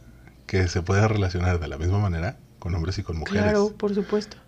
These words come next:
Speaker 1: Y aplica para ambos lados.
Speaker 2: Por supuesto.
Speaker 1: Si eres una mujer que se lo va a proponer a un hombre,
Speaker 2: También
Speaker 1: tampoco
Speaker 2: hazlo
Speaker 1: lo hagas
Speaker 2: bonito,
Speaker 1: sentir
Speaker 2: güey,
Speaker 1: como un
Speaker 2: claro.
Speaker 1: pedazo de carne. No es un juguete,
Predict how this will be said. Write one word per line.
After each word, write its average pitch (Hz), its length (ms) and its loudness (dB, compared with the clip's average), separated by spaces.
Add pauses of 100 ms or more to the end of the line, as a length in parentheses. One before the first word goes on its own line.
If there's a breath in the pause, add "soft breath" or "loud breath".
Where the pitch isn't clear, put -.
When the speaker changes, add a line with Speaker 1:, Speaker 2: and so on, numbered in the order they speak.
Speaker 1:
Y 104 140 0
aplica 92 420 -2
para 90 180 0
ambos 85 300 -2
lados. 80 420 -6
Speaker 2:
Por 202 160 0
supuesto. 196 480 -2
Speaker 1:
Si 104 280 2
eres 107 300 2
una 104 180 2
mujer 95 400 0
que 87 100 -6
se 85 140 -6
lo 82 80 -2
va 85 80 0
a 85 40 -2
proponer 87 400 -2
a 85 60 -2
un 85 180 -2
hombre, 82 280 -4 (280 loud breath)
Speaker 2:
También 104 340 0
Speaker 1:
tampoco 98 280 2
Speaker 2:
hazlo 95 40 4 (120)
Speaker 1:
lo 92 60 4
hagas 92 380 2
Speaker 2:
bonito, 101 180 6
Speaker 1:
sentir 90 260 -2 (160)
Speaker 2:
güey, - 180 -14
Speaker 1:
como 92 200 0
un 90 60 2
Speaker 2:
claro. 90 140 0
Speaker 1:
pedazo 92 280 2
de 87 120 0
carne. 80 380 -6 (480 loud breath)
No 87 280 2
es 85 220 0
un 87 140 -2
juguete, - 480 -8